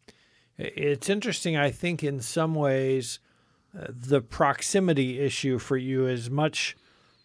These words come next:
uh, much closer than for us here in the United States. I mean, you mentioned Indonesia is just, uh, up, up over the water.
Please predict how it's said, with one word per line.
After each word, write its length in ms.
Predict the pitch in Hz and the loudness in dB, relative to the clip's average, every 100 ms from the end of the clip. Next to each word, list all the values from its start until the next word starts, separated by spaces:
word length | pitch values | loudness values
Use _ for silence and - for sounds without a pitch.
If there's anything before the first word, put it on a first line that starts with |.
| _ - | _ -16
uh, 40 | 139 - | -16 -10
much 360 | 147 156 156 - | 0 2 2 -4
closer 500 | - 180 175 - 147 | 2 4 4 4 4
than 200 | 135 131 | 4 2
for 260 | - 135 135 | 2 2 4
us 320 | 143 117 - | 4 2 0
here 200 | 147 135 | 2 2
in 120 | 127 | 0
the 60 | 127 | -4
United 340 | 127 123 113 | -4 -4 -6
States. 420 | - 131 117 - | -4 -4 -4 -6
I 240 | 127 123 127 | -6 -6 -6
mean, 140 | 127 | -4
you 100 | 131 | -2
mentioned 380 | 143 143 143 143 | 0 0 0 0
Indonesia 540 | 139 135 143 127 127 | 0 0 0 0 -2
is 140 | 113 113 | -2 -2
just, 360 | 139 131 - - - - - | 0 -2 -4 -20 -20 -20 -10
uh, 20 | |
up, 340 | - - 143 120 _ _ _ | -8 -2 -2 -2 _ _ _
up 260 | 135 143 - - 139 - | -4 -4 -6 -20 -16 0
over 280 | 165 147 147 | 2 4 2
the 100 | 131 | 2
water. 500 | 135 147 131 110 | 6 6 6 2